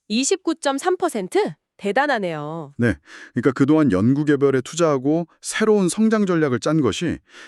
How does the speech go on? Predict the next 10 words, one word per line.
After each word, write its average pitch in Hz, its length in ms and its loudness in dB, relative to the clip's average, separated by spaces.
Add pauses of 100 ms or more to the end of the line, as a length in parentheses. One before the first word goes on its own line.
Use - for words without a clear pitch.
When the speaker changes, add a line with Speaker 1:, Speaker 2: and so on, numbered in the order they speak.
Speaker 2:
실제 220 360 2
수익성 202 460 0
개선으로 123 460 0
이어지고 127 420 0
있다는 92 300 -2
걸 104 160 -2
아주 - 260 -10
강력하게 117 560 0
보여주는 90 420 -2
지표입니다. 76 720 -4